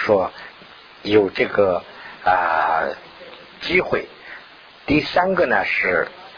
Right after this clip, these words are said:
啊，信，信与不信的问题啊，就是分析了这么两个问题吧。啊，啊， <clears throat> 当我们到他们呢，朗读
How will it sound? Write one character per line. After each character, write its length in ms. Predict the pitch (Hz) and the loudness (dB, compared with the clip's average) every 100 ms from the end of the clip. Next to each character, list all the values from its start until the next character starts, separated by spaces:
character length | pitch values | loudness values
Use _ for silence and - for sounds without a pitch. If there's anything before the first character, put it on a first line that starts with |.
| - | -8
啊， 560 | - 92 85 76 78 78 - | 0 2 2 2 0 -2 -6
信， 420 | - - 185 131 - - - | -10 -2 -2 -2 -6 -20 -16
信 300 | - 165 156 | -8 -2 0
与 40 | |
不 140 | 98 - | 0 -4
信 200 | - 80 | -6 -6
的 80 | |
问 140 | 73 71 | -6 -6
题 200 | - - - - | -12 -16 -20 -10
啊， 200 | - 78 - | -4 -4 -4
就 120 | 104 | -2
是 280 | - 87 85 - - - - | -2 -2 -6 -16 -20 -20 -6
分 160 | 113 101 | -2 -2
析 120 | 107 | -2
了 120 | 92 | -4
这 120 | 98 | -4
么 100 | 98 | -4
两 220 | 90 78 - | -4 -6 -4
个 120 | 90 | -6
问 160 | 87 | -6
题 160 | 90 - | -10 -10
吧。 240 | - - - - - - - - - - | -4 -4 -4 -18 -20 -18 -18 -16 -18 -4
啊， 500 | 95 90 87 87 85 - - - - - - - - - - - | 0 2 2 0 -4 -8 -14 -16 -18 -18 -20 -20 -20 -18 -18 -10
啊， 540 | 90 92 92 92 92 - - - | -4 -2 -2 -2 -4 -6 -10 -4
<clears throat> 960 | - - - - - - - - - | -2 -2 -6 -12 -20 -20 -20 -20 -14
当 140 | - 95 | -6 -4
我 80 | |
们 140 | 101 95 | -2 -4
到 140 | 92 | -8
他 160 | 90 90 | -8 -8
们 400 | 90 92 95 98 | -6 -8 -8 -8
呢， 120 | 98 - - - - - | -10 -14 -16 -16 -16 -8
朗 280 | 90 92 | -4 -4
读 120 | 95 | 0